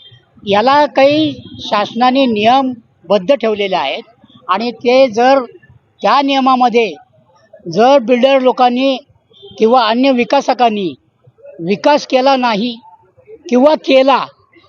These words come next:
आणि लोकांच्या, अ, अस्तित्वावरती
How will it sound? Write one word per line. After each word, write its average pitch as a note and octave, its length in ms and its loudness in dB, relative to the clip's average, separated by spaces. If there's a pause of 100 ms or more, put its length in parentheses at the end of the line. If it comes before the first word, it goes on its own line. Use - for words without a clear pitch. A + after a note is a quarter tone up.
(100)
आणि A#3+ 200 0
लोकांच्या, C4 720 2 (500)
अ, F#3 100 -2 (880)
अस्तित्वावरती C4+ 1000 0